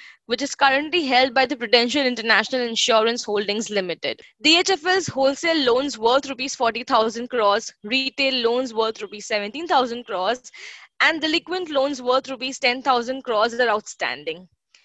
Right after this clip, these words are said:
Hence, we can safely conclude that the mortgage lender is in a bit of a complicated relationship with a couple of its suitors. What's exciting to see is that Adani Group has bid to b-, buy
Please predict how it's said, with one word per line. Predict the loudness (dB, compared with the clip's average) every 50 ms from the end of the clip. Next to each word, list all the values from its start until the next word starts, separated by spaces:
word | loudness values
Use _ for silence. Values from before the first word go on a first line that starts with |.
| _ _ _ _
Hence, | -2 0 0 0 0 -2 -6 -8
we | -6 -4
can | -4 -4 -4
safely | -4 -2 -2 -2 -2 -4 -6 -6 -4
conclude | -4 -8 -8 -8 -8 -8 -6 -6 -6 -4 0
that | 0 0 0
the | -2
mortgage | -2 0 0 0 0 0 0 -2 -2 -2 -2 -2
lender | -2 -2 -2 -2 -2 -2 -2 -2 -2 -4 _ _ _
is | -2 -2 -2 -2 -4 -6 -6
in | -2 0
a | 0 0
bit | 0 0 -2 -2 0
of | 0 -2 -4
a | -8
complicated | -2 0 0 0 0 -2 -8 -12 -8 -4 -4 -4 -2 -4 -4 -4
relationship | -6 -4 -2 -2 -2 -2 -4 -6 -6 -4 -4 -4 -6 -6 _
with | -6 -6 -6
a | -4
couple | 2 2 2 2 2 -2 -2 -2
of | -4 -4 -6
its | -10 -10 -10 -12
suitors. | -12 -12 -12 -10 -8 -8 -8 -8 -10 -10 -12 -14 -16 _ _ _
What's | 2 2 2 2 0
exciting | -4 -2 2 4 4 4 4 2 0 -2 0 -2
to | -2 -2
see | -2 0 0 2 2 2 0
is | 2 2
that | 4 4
Adani | 4 6 8 8 6 6 6 2 -2
Group | -4 -2 -4 -2 0 2
has | 2 2 2 2
bid | -4 0 2 2 4 2
to | 0 -6 -8 -14 -18 -20 -20 _ _ _ _ _ -14 -14
b-, | -14 -8 -8 -4 4
buy | 4 6 6 6